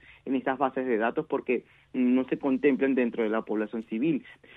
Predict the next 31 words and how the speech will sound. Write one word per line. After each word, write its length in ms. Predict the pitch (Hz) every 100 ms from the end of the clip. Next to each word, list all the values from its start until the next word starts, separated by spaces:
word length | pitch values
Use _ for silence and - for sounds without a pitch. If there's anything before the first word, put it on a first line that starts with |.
| -
Y 280 | 175 170 156
estas 240 | 143 156
personas 600 | - 160 170 170 165 160 -
ni 100 | 135
siquiera 300 | - - 135
han 80 | 139
tenido 500 | 143 147 147 151 151 _ _
el 180 | 147 143
derecho 360 | 143 143 135 139
a 40 |
la 60 | 117
defensa. 680 | 113 - 156 156 - 139 - - -
Hay 240 | 127 131
algunos 520 | 147 160 185 208 180
de 260 | 147 147 175
ellos, 240 | 139 127 -
y 140 | 151
esto 180 | 156 -
es 60 | 196
lo 160 | 160
más 480 | 151 151 170 175 160 - -
grave, 480 | 107 98 80 - - _
lo 200 | 156 165
más 340 | 160 160 156 -
grave 380 | 165 156 156 156
que 140 | 143
quiero 260 | - 123 95
destacar 540 | 104 - 139 127 117 - _
ante 520 | - 143 131 139 - - -
las 260 | 120 120
investigaciones, 1080 | 156 135 127 127 120 107 - 139 131 131